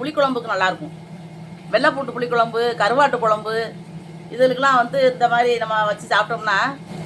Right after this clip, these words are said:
சூப்பரா இருக்கும். ஏன்னா அந்த குழம்பு வந்து நமக்கு சுருக்குன்னு இருக்குமா, இது வந்து கொஞ்சம் சப்புன்னு இருக்கும், காரம் இல்லாம இருக்கும். அப்ப சாப்பிட்றதுக்கு சின்ன பிள்ளைலேருந்து பெரியவங்க வரைக்கும் ரொம்ப நல்லா இருக்கும். அப்பளம் நல்லா இருக்கும் புளிக்குழம்புக்கு. இது வந்து எல்லா குழம்புக்குமே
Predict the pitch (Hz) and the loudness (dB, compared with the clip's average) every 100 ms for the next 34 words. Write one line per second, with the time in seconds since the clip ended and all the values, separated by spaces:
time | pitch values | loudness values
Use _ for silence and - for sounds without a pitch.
0 | - 269 254 208 165 - - - - - | -2 2 6 4 2 -6 -12 -14 -10 -8
1 | 165 226 254 226 233 269 254 247 240 208 | -4 2 4 4 2 2 2 2 0 -2
2 | - 302 285 262 - 226 247 262 180 160 | -2 -8 -6 -8 -8 -2 4 4 4 -2
3 | - 233 254 254 233 208 202 170 - 185 | -4 4 4 6 2 4 2 2 -6 -4
4 | 165 - - - - 160 220 247 220 202 | -6 -8 -10 -12 -10 2 4 4 4 2
5 | 202 175 - - - - - - - - | 2 0 -4 -14 -14 -12 -10 -10 -10 -10
6 | - - 214 226 226 233 269 254 240 247 | -8 0 2 2 4 4 4 2 0 -2
7 | 269 254 262 240 240 262 233 254 247 220 | -6 -4 -4 -2 -2 -2 2 4 4 2
8 | 240 262 226 196 254 214 196 175 160 160 | 0 -2 -2 0 2 4 4 2 -2 -4
9 | 165 190 247 247 208 190 170 170 165 175 | -2 0 2 2 4 2 2 -2 -4 -6
10 | 196 175 165 - - - - - - - | -2 -2 -2 -8 -14 -16 -16 -18 -18 -16
11 | - 220 294 277 277 302 285 254 240 269 | -12 -4 -2 -2 -2 -4 -2 -2 -2 2
12 | 277 262 254 285 269 262 285 | 2 2 2 0 0 -4 -4